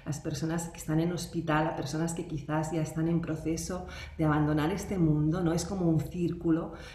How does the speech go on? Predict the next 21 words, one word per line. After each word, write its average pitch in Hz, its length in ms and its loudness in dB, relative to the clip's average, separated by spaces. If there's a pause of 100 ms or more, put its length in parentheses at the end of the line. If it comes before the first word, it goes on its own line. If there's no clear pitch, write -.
pero - 380 0 (480)
tienen 220 260 -4
que 220 180 -6
cuidarse, 160 640 0
porque 156 240 -4
si 160 200 -2
no, 175 580 -2
puedes 214 260 -4
desconectarte 175 800 -2
de 160 100 2
tu 156 160 0
misión, 139 680 2
¿no? 175 200 0
Y 156 260 0
qué 180 100 -4
importante 180 760 -2
es 180 220 -6
tener 156 240 0
una 185 200 -4
profesión 156 720 -2 (380)
que - 580 -2